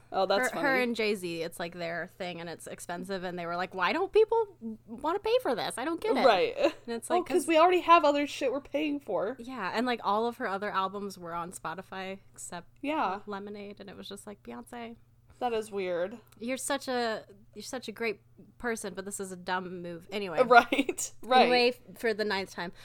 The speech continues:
Speaker 2: Can somebody keep track, have a tally of every time I say "anyway" and every time I say
Speaker 1: <laughs>
Speaker 2: "like"?
Speaker 1: Just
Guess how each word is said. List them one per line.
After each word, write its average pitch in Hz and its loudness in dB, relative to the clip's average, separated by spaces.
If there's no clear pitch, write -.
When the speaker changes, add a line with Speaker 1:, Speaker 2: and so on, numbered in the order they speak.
Speaker 2:
Can 285 -2
somebody 359 -2
keep - -8
track, 233 -2
have 240 -2
a 247 -8
tally 208 0
of 185 -6
every 190 -6
time 196 -8
I 170 -10
say 180 -10
"anyway" 196 -4
and 170 -6
every 170 -8
time - -12
I - 0
say 160 -2
Speaker 1:
<laughs> 330 -6
Speaker 2:
"like"? - -6
Speaker 1:
Just - -12